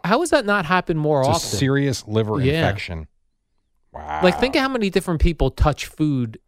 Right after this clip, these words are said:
Speaker 1: that we consume, from, uh, at the plants where the chicken is made, to restaurants, to supermarkets, all along the line. The fact that this doesn't come up more often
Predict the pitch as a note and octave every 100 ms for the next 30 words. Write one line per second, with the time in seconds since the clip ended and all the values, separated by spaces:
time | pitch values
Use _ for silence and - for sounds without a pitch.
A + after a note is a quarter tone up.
0 | - A#2+ B2 B2+ A#2+ - B2 - - A#2+
1 | F#2+ F2+ _ _ - C#3 B2 A#2+ G#2 -
2 | _ _ _ _ - C3 A2 G2+ - _
3 | - A#2 A2 - D3+ D#3 D3+ C#3+ A#2+ -
4 | E3+ D#3 D3+ C3 C#3+ C#3 C#3 C3+ A#2+ _
5 | _ _ _ - B2+ A2 G#2+ C#3+ - C#3+
6 | C#3 C3+ C3+ C3 - - B2 G#2+ G2+ -
7 | D#3+ C#3+ C3+ C3 B2+ - B2 A2+ - -
8 | _ _ _ _ _ - D#3 G3 G3+ F#3
9 | E3+ D3+ C#3 E3 C3+ B2 - F#3+ G3 D3+
10 | F3+ - E3+ D3 C3+ - C#3+ C#3 - B2+
11 | B2 A2 A#2+ C3+ - F3+